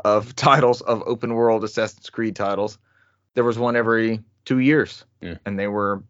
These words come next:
Speaker 1: epic and well received and fully supported with D L C and all that sort of thing. So
Speaker 2: As, uh, and as you mentioned before,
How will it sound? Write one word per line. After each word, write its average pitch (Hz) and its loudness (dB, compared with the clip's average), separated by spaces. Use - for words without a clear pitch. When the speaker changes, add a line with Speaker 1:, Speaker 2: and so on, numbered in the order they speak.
Speaker 1:
epic 113 -2
and 101 -6
well 107 0
received 113 -4
and 95 -8
fully 110 -2
supported 107 -2
with 98 -4
D 104 -2
L 107 0
C 113 0
and 92 -2
all 90 -6
that 90 -8
sort 80 -8
of - -14
thing. 78 -12
So - -12
Speaker 2:
As, 87 -6
uh, 90 0
and 90 -2
as 95 -2
you 104 0
mentioned 101 -2
before, 95 0